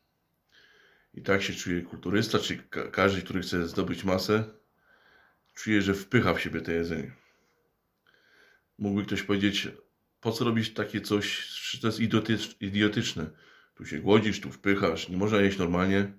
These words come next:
Posłuchajcie, ostatnio już nawet post taki pisałem, to, e, tyczy się wszystkiego. Można wejść na rysy,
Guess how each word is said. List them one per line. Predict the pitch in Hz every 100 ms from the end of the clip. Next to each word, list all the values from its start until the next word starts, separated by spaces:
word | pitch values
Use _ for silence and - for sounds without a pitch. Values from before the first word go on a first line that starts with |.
| _ _ _ _ _ _ _ _ _ _
Posłuchajcie, | - 95 90 - - - - - - _ _ _ _ _ _ _ - - _ _ _ _ _ _ -
ostatnio | - 98 98
już | 90
nawet | 92 87
post | - 101 -
taki | - -
pisałem, | 69 - 78 80 78
to, | 101 104
e, | 101 98
tyczy | 98 - 107
się | 107
wszystkiego. | - - 101 85 - - _ _ _ _ _ _ _ _ _ _ _ _ _ _ -
Można | 95 90 95 92 - -
wejść | 90 101 101 101
na | 90
rysy, | 104 95 - 113 127